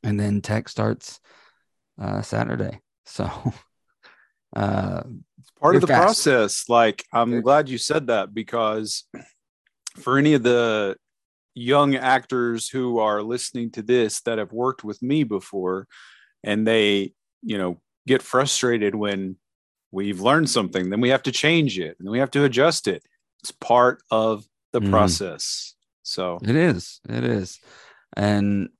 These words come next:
Speaker 1: I gotta tell you, no matter how many years,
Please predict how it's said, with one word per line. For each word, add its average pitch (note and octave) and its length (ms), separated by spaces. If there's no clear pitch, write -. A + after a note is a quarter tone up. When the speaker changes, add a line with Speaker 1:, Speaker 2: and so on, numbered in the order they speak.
Speaker 1:
I G#2+ 100
gotta G#2+ 200
tell A2+ 180
you, A2+ 120
no G#2 100
matter G2+ 300
how G2+ 200
many G2+ 220
years, G2 720